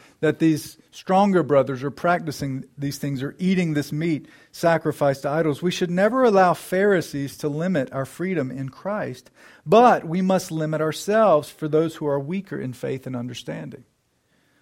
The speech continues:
Paul again affirms that we're neither more spiritual nor less spiritual if we eat or if we don't eat. It doesn't have to do with the actual food.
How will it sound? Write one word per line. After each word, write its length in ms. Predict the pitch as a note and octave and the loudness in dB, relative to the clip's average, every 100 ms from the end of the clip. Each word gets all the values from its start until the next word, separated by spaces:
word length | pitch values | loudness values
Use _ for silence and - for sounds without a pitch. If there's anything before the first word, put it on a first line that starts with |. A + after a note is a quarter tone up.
| _ _ _ _ _ _ _ _ | _ _ _ _ _ _ _ _
Paul 320 | - F3 G3+ | 0 2 4
again 280 | G3 D#3 D#3+ | 2 0 -2
affirms 720 | - - G#3 F3+ G#2+ - - _ _ _ _ - | -4 -2 -2 -2 -4 -8 -18 _ _ _ _ -4
that 140 | D#3 | 0
we're 140 | E3+ F3 | 2 2
neither 320 | F3+ F3 E3 | 2 2 2
more 260 | D#3 F3 | 2 4
spiritual 560 | G3+ - G#3 G#3 G3+ G3+ | 2 2 4 4 4 0
nor 220 | F#3 F3+ | 2 2
less 320 | E3+ F#3 G#3 | 4 6 4
spiritual 460 | - - D3 D3 D#3 | 2 -4 -4 -2 -4
if 220 | D3 D#3+ E3+ | -2 -4 -4
we 100 | E3+ | -6
eat 400 | - C#3+ D#3 - | -6 -6 -6 -6
or 160 | C#3+ | -4
if 160 | D3 - | -4 -2
we 100 | E3 | -4
don't 440 | C#3+ F3 G#3 G#3 - | 0 2 2 -2 -8
eat. 220 | A#2+ A#2 | -8 -6
It 80 | C#3+ | 0
doesn't 300 | E3+ F#3 D#3 | 0 0 -2
have 200 | E3+ - | -4 -4
to 80 | E3 | -8
do 260 | C#3+ D#3+ | -2 0
with 160 | E3+ E3 | 0 -2
the 160 | F3+ | -6
actual 500 | C3 C3+ - - D3+ | -4 -6 -6 -6 -4
food. 640 | D3 - F3+ F#3+ D3+ A#2 | -4 -2 0 4 2 0